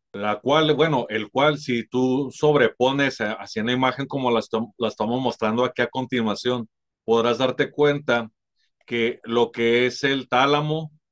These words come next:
el hipotálamo, la hipófisis, están,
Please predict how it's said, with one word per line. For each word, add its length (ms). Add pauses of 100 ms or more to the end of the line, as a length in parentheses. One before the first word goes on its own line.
(500)
el 280
hipotálamo, 1080 (540)
la 180
hipófisis, 960 (600)
están, 720